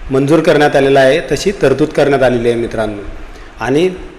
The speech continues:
त्यासोबतच आपण खाली वाचू शकताय, चारशे दहा कोटी रुपये हे इतका निधी सामाजिक न्याय व विशेष सहाय्य विभागाने अर्थसंकल्पीय निधी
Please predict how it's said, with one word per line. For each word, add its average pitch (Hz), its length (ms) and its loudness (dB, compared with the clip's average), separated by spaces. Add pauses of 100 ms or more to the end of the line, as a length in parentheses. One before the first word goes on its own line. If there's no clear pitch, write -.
(280)
त्यासोबतच 139 440 2
आपण 151 320 2
खाली 135 180 2
वाचू 139 280 2
शकताय, 139 440 -2
चारशे 135 360 0
दहा 135 300 2
कोटी 143 420 -2
रुपये 139 300 2 (540)
हे - 340 0 (340)
इतका 143 360 0
निधी 127 360 2 (400)
सामाजिक 127 500 0
न्याय 135 200 2
व 139 40 4
विशेष 139 340 2
सहाय्य 131 260 2
विभागाने 123 440 0 (160)
अर्थसंकल्पीय 127 840 -2 (540)
निधी 135 260 0